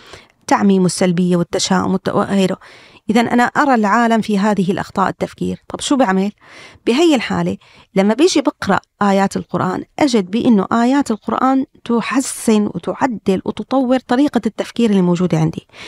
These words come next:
فكان عندي مجموعة من الأفكار اللا عقلانية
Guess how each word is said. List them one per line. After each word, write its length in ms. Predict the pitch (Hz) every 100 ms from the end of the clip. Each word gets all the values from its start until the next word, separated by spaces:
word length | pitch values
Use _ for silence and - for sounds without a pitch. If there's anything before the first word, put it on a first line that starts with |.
| - -
فكان 360 | 196 - 349
عندي 320 | 302 262 202 196
مجموعة 560 | 196 180 214 285 254
من 160 | 214 208
الأفكار 420 | 190 - - 214
اللا 180 | 185 190
عقلانية 720 | 220 185 - 196 180 170 185